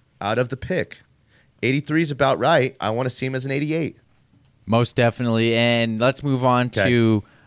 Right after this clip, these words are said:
Speaker 2: a, uh, wide receiver group that there's a lot of anticipation about here in Broncos
Speaker 1: Yeah.
Speaker 2: country. And, you know, maybe these Madden adjusters, uh, haven't been listening to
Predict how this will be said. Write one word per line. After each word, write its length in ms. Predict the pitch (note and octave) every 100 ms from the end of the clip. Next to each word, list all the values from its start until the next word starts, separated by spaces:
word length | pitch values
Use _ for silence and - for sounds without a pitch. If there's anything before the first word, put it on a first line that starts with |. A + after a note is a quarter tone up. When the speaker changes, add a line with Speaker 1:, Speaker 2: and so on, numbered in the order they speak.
| _ -
Speaker 2:
a, 360 | A2+ A2 G#2+ G2+
uh, 280 | G2 F2+ -
wide 320 | - G#2+ D3+ D#3
receiver 420 | C3+ D#3 C#3+ C#3+
group 300 | A#2+ C3 -
that 280 | A#2+ A2+ -
there's 180 | A#2 A#2
a 40 |
lot 240 | A#2 C3
of 80 | D3
anticipation 840 | D3+ C3+ D3 C#3+ B2+ - C3+ C3+ C3+
about 280 | A2 A2 G#2+
here 180 | A2+ G#2+
in 80 |
Broncos 460 | G2 G#2+ A#2 A2 G2
Speaker 1:
Yeah. 80 | G2+
Speaker 2:
country. 420 | G#2 - G2+ G2 - - -
And, 640 | G2+ G#2 G#2 G2+ G2+ G2+ - _ -
you 100 | G#2+
know, 100 | A2
maybe 340 | A#2 E3+ F#3
these 240 | E3 D#3+ C#3
Madden 360 | C#3 C#3 D3+
adjusters, 720 | C3+ A2+ B2 - B2 A2+ G#2+ - - _ -
uh, 400 | G2+ G#2 G2+ G2
haven't 340 | G#2+ C3+ D3
been 120 | B2+ A#2
listening 360 | B2 - B2 A2
to 360 | A#2 G#2+ G2